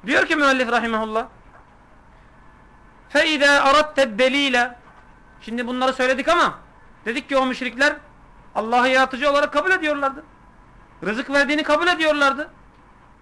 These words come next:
Kainatı idare ettiğini kabul ediyorlardı. Bunları söyledik ama diyor ki eğer şimdi فَاِنْ أَرَدْتَ الدَّلِيلَ. Eğer delil istersen عَلَى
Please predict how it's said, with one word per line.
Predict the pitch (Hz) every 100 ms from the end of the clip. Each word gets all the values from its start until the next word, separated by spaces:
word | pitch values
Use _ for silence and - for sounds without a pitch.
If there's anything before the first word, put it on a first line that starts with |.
| -
Kainatı | 233 262 277 277
idare | 294 294 302
ettiğini | 302 302 311 320
kabul | 302 339
ediyorlardı. | 359 339 302 285 262 294 - - - - - - - - - - - - - - - - - - - - - - -
Bunları | 180 226 277 330
söyledik | 330 330 320
ama | 330 381 277 - - - - - - - -
diyor | 262 349
ki | - 269
eğer | 302 311
şimdi | 302 294 269 240 269 - - - - - - -
فَاِنْ | 240 285 277
أَرَدْتَ | 262 285 302 -
الدَّلِيلَ. | 277 202 262 285 294 262 254 - - - - - -
Eğer | 214 247 277 220
delil | 262 285
istersen | - 349 349 247 143 - - - - - - - - - - - - - - - - -
عَلَى | - 262 285 269 262 254